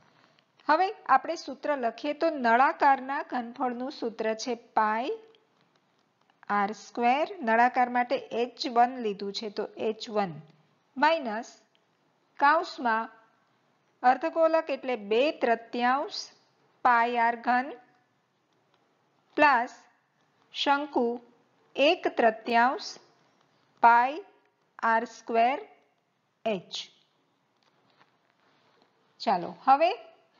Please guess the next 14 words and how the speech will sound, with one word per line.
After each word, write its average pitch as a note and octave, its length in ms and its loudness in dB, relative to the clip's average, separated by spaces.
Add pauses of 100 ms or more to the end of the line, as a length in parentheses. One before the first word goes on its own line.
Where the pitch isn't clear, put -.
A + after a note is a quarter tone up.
(520)
અ, A#3 280 2
સાદુરૂપ C4+ 520 0
આપીએ B3+ 460 -2 (480)
તો A#3+ 100 4
બરાબર A3+ 640 4 (180)
પાઈ A3 360 2 (260)
આર G#3 220 -4
સ્ક્વેર G#3+ 540 -2 (380)
એચ A#3 340 -4
વન C#4 200 -2 (1900)
માઇનસ, C4 500 -2 (100)
કાઉન્સ D4+ 360 -4
છોડીએ F#3+ 300 -8
છીએ - 340 -12